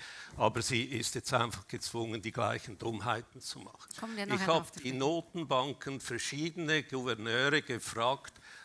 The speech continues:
Speaker 1: warum habt ihr noch nie darüber nachgedacht? Jetzt habt ihr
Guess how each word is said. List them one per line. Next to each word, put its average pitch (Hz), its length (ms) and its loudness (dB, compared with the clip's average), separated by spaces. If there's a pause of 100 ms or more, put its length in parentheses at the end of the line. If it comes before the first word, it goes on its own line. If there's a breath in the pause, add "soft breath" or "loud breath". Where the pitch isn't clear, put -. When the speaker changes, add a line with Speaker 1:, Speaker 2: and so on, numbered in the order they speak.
(160 loud breath)
Speaker 1:
warum 139 540 4
habt 143 260 2
ihr 131 100 -4
noch 123 260 -4
nie 143 280 -2
darüber 139 480 -2
nachgedacht? 135 1040 0
Jetzt - 220 -4
habt 143 240 2
ihr 139 160 0